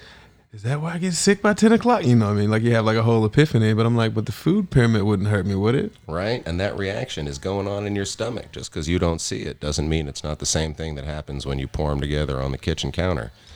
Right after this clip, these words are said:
Speaker 2: So
Speaker 1: Mm-hmm.
Speaker 2: the food pyramid, and to a greater extent, all the dietary rules that we've come up with are just that,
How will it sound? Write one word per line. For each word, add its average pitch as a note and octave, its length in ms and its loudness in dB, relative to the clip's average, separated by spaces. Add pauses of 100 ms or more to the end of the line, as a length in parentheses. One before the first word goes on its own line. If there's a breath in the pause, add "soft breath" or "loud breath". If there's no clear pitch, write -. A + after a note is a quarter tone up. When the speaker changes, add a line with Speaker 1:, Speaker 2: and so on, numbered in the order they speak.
(380 loud breath)
Speaker 2:
So G3 180 -2
Speaker 1:
Mm-hmm. - 100 -6
Speaker 2:
the G2 80 -4
food C#3+ 280 -2
pyramid, D2 560 -4
and D2+ 200 -8
to D2+ 380 -2
a D2+ 60 -4
greater D#2+ 360 -4
extent, C#2+ 400 -8
all D2+ 200 -8
the C#2+ 80 -8
dietary C#2 540 -10
rules C2+ 300 -10
that - 120 -14
we've C2+ 160 -8
come C2 220 -6
up C2 180 -6
with C2 220 -8
are C#2+ 100 -4
just D#2 300 -4
that, A#1+ 300 -10